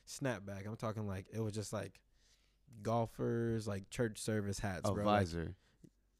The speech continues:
Speaker 1: nah, not even a visor, 'cause it's still, like, it was closed in, though, but it was, like,
Speaker 2: Oh, it's like a beret almost?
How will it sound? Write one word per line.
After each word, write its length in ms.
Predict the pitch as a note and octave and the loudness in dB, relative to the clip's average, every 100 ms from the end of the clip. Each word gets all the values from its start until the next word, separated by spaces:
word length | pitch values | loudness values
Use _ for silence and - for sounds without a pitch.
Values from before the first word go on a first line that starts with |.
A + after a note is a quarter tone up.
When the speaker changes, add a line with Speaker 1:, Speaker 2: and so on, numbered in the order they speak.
| _ | _
Speaker 1:
nah, 260 | C#3+ C#3+ B2 | 4 6 8
not 220 | B2+ D#3 | 6 4
even 220 | D3+ C#3+ | 4 2
a 60 | A#2 | -2
visor, 440 | G2+ A#2 C3 A#2 A2 | -2 -2 -2 -4 -4
'cause 160 | B2 | -4
it's 200 | B2 C3+ | 0 0
still, 240 | - D#3 C3+ | 2 4 6
like, 200 | A#2 A2 | 4 2
it 40 | |
was 140 | A#2+ G#2 | -2 -4
closed 580 | - C3 C3+ C3 A#2 | -6 -2 -2 -2 -4
in, 240 | A#2+ C3+ A#2+ | -4 -4 -4
though, 180 | G2+ G2+ | -6 -6
but 140 | G#2+ | -6
it 60 | A2+ | -4
was, 180 | A#2 A2 | -4 -4
like, 300 | G#2 G2 - _ _ _ _ | -6 -6 -12 _ _ _ _
Speaker 2:
Oh, 160 | B2+ C#3 | 6 8
it's 120 | C3 | 8
like 100 | B2+ | 6
a 80 | A2+ | 6
beret 480 | G#2 G#2 A2 A#2 | 6 6 8 8
almost? 580 | B2 B2+ C3 C3+ C#3+ - | 6 6 4 4 0 -10